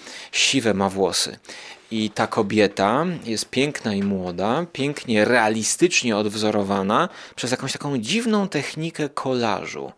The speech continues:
Kolaż właśnie połączony z jakimś wyszywaniem. Ale tak jakby wyszywanie to jedno,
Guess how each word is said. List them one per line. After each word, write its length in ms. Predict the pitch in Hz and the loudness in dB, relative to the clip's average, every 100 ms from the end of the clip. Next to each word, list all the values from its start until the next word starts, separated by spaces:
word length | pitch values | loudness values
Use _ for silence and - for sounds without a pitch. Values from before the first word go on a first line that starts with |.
| - - - - - - | -18 -18 -16 -16 -14 -6
Kolaż 680 | - 143 160 151 143 - - - - - _ - | 0 4 6 6 4 -2 -6 -14 -20 -20 _ -4
właśnie 500 | 110 139 - 135 120 | 0 2 0 -2 -2
połączony 560 | 120 107 104 131 123 | 0 2 0 0 0
z 40 | 107 | -2
jakimś 380 | 107 117 101 | -4 -4 -6
wyszywaniem. 880 | 101 107 107 - 101 113 92 80 - - - - - - | -6 -2 0 0 2 2 0 -4 -10 -16 -18 -18 -20 -2
Ale 180 | 98 120 | 2 2
tak 320 | - - 117 | 2 0 4
jakby 360 | 131 127 131 120 117 | 4 4 4 2 0
wyszywanie 760 | 110 120 - 107 113 92 113 | 0 2 4 4 4 4 0
to 140 | 123 113 | 0 2
jedno, 600 | 104 85 78 85 156 | 2 0 -4 -2 -2